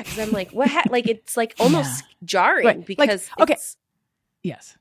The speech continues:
Speaker 2: No, go
Speaker 1: Yeah,
Speaker 2: ahead. I,
Speaker 1: it's
Speaker 2: I feel like I
Speaker 1: this
Speaker 2: talked over you.
Speaker 1: horrible, like, "What? You've changed. I don't know anything about you anymore."
Speaker 2: Yes. Okay. I've experienced this twice, not with Daniel, but when I was, I wanna say, like,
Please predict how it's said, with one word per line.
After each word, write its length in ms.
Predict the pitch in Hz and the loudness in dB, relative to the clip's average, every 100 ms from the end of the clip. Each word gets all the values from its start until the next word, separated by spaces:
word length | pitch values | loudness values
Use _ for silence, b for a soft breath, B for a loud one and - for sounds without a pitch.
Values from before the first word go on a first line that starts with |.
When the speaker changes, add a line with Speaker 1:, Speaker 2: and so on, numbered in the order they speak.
| - | 2
Speaker 2:
No, 120 | 240 | 4
go 40 | |
Speaker 1:
Yeah, 60 | 247 | 6
Speaker 2:
ahead. 140 | 214 | 4
I, 20 | 180 | 4
Speaker 1:
it's 80 | 240 | 4
Speaker 2:
I 40 | |
feel 120 | - | 4
like 60 | 220 | 4
I 20 | |
Speaker 1:
this 60 | 190 | 2
Speaker 2:
talked 160 | 175 165 | 0 2
over 120 | 254 | 4
you. 60 | 311 | 4
Speaker 1:
horrible, 320 | 320 247 214 | 2 0 0
like, 280 | 208 190 - | 0 0 -4
"What? 260 | - 220 403 554 - | -12 -4 0 0 -2
You've 200 | 240 254 | -4 -4
changed. 600 | 269 311 370 277 175 - - | -2 0 2 0 -2 -4 0
I 80 | |
don't 140 | 240 277 | 2 4
know 80 | 294 | 2
anything 260 | 320 339 | 0 -4
about 280 | 320 359 339 | 0 2 2
you 100 | 277 | 0
anymore." 560 | 247 220 202 165 147 170 _ _ 147 - | -2 -4 -4 -6 -6 -10 _ _ -12 0
Speaker 2:
Yes. 340 | 202 - - | 0 0 -2
Okay. 260 | 254 226 156 - | 0 0 -2 0
I've 240 | 254 330 | 2 2
experienced 540 | 392 - 330 302 294 - | 2 -2 -2 2 2 0
this 160 | 247 | -4
twice, 400 | - - 185 175 | -2 0 0 0
not 380 | 202 214 277 359 - | -4 0 0 0 -4
with 240 | 277 311 240 | -4 -4 -2
Daniel, 600 | 247 214 180 147 110 - _ _ _ _ _ - | 0 2 0 -2 -6 -10 _ _ _ _ _ -2
but 300 | 226 - - _ | 0 0 -6 _
when 160 | 202 220 | 0 2
I 180 | 247 | 4
was, 280 | 330 349 339 | 4 2 2
I 80 | 302 | 2
wanna 220 | 262 302 | 2 0
say, 180 | 320 370 | 0 2
like, 220 | 330 - | 2 0